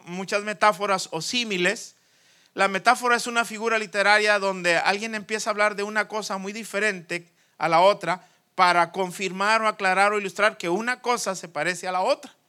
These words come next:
Esa es una metáfora directa. Y el símil, eh, es parecido a la metáfora, un símil, que también es una figura literaria, pero el símil pone en medio la palabra así.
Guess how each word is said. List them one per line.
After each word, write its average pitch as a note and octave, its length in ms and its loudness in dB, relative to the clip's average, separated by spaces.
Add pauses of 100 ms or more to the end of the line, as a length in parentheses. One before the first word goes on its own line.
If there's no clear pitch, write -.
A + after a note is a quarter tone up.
(400)
Esa F3 180 -6
es G3 80 -6
una G3 180 -4
metáfora F#3+ 540 -2
directa. E3+ 400 -8 (500)
Y G3 120 -4
el G3 160 0
símil, A#3+ 640 -4 (580)
eh, F#3+ 420 -2
es G#3 200 -4
parecido B3 460 0
a - 20 4
la A#3 100 6
metáfora, G#3 600 2
un G3 180 -8
símil, A3 440 -6 (280)
que - 100 -10
también F#3+ 280 -4
es G#3+ 120 -8
una G#3 140 -2
figura G3+ 260 -4
literaria, F#3+ 460 -2
pero G3 160 -4
el F#3 100 -6
símil A#3 380 -8 (180)
pone A3+ 280 -2
en A3 100 -4
medio A3+ 320 -2
la G3 300 4
palabra G3+ 420 2
así. E3+ 580 -2